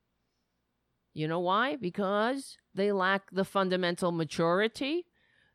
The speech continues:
the fundamental, uh, well, in every level, they lack the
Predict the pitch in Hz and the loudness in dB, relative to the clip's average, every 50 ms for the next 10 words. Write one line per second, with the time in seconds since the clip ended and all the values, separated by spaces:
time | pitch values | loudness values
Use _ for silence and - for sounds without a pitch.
0 | _ 170 175 180 180 170 170 175 - - 180 185 185 170 175 170 165 170 170 170 | _ -2 0 2 4 4 2 2 0 0 0 2 2 2 0 0 0 0 0 -2
1 | 160 - 165 160 156 151 151 147 147 151 - _ _ _ _ _ _ _ _ _ | -2 -2 0 2 2 2 2 2 0 -2 -4 _ _ _ _ _ _ _ _ _
2 | _ _ _ _ _ _ _ _ _ _ _ _ _ _ _ _ _ _ _ _ | _ _ _ _ _ _ _ _ _ _ _ _ _ _ _ _ _ _ _ _
3 | _ - - _ 107 113 104 92 82 76 - 104 104 104 90 82 - 113 135 135 | _ -20 -18 _ -12 -12 -10 -12 -14 -14 -12 -10 -10 -10 -10 -12 -10 -8 -6 -4
4 | 117 139 151 139 117 104 104 - - _ 139 135 131 143 202 214 160 101 90 - | -4 -4 -4 -4 -6 -6 -8 -12 -16 _ -14 -6 -2 -2 -2 -2 -2 -6 -8 -8
5 | - - _ _ _ _ _ _ _ - 151 151 147 151 147 139 135 139 - _ | -10 -16 _ _ _ _ _ _ _ -2 -2 -2 0 2 2 2 2 0 -2 _
6 | - 139 143 139 123 117 110 95 95 80 - - | -14 -8 -4 -2 -2 0 -2 -2 -4 -4 -6 -10